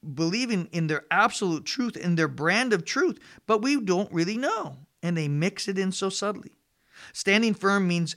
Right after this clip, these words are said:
anchoring to Jesus's words, not to the words of highly publicized men and women. We need to get back. You need to get back to just reading the Word of God for yourself, not just everyone else's terp-,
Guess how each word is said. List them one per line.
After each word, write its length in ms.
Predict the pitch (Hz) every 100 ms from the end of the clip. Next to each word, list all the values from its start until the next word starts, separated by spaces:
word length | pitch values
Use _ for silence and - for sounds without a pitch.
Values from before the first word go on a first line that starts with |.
| _
anchoring 800 | 175 196 214 208 214 214 214 214 208 _ _
to 120 | -
Jesus's 720 | 151 131 170 180 175 170 165
words, 720 | 131 139 151 135 123 - - - _ _ -
not 400 | 135 175 269 -
to 60 |
the 100 | 247
words 480 | 240 156 160 160 160
of 120 | 165
highly 440 | - 135 151 170 170
publicized 720 | - 156 160 160 - 156 151
men 180 | 135 135
and 120 | 143
women. 300 | 147 160 131 - - -
We 160 | 143 185
need 420 | 180 175 214 233
to 120 | 254
get 200 | 202 208
back. 220 | 160 135 -
You 300 | 185 262 320
need 180 | 214 196
to 60 |
get 220 | 190 196 139
back 380 | 139 160 - - _ -
to 220 | 233 233
just 420 | 170 165 175 - _ _ _ _ -
reading 720 | 147 139 190 240 277 294 285
the 80 | 226
Word 380 | 151 151 196
of 120 | 247 175
God 440 | 135 127 151 180 _ _ _ _ _
for 220 | - 139
yourself, 800 | 139 160 202 - 262 262 - -
not 280 | - 151 196
just 280 | 208 254 -
everyone 400 | 220 240 226 226
else's 320 | 226 226 233
terp-, 540 | - 233 226 233 247